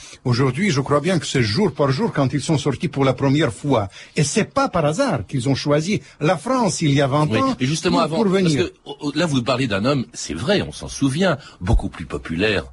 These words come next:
Speaker 2: en Occident que ses prédécesseurs. D'abord, lui était plus jeune, hein, il a, il avait vingt ans de moins
Speaker 1: Bien sûr.
Speaker 2: que Tchernenko quand il est devenu,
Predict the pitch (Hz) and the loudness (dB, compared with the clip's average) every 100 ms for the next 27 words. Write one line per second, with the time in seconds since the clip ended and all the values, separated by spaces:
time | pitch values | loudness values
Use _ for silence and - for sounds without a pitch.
0 | - 90 90 76 - 71 87 180 - 87 | -6 -4 -4 -6 -8 -8 -2 -2 0 -4
1 | - - - 80 90 147 - 160 131 - | -4 -6 -4 -2 -2 -2 0 0 0 -4
2 | - - - 98 - 82 107 85 65 - | -20 -10 -4 -2 -2 -4 -4 -6 -10 -10
3 | 65 - - - 107 160 147 85 82 76 | -12 -12 -18 -6 0 0 0 -2 -6 -6
4 | - 80 76 73 104 101 98 90 98 101 | -4 -2 -2 0 0 0 0 2 2 0
5 | - - - 110 120 139 214 120 110 113 | -2 -20 -10 -2 0 0 0 0 0 0
6 | 98 92 92 110 92 82 71 80 76 82 | 0 0 0 0 0 -2 -4 -6 -2 0
7 | 87 95 | 2 0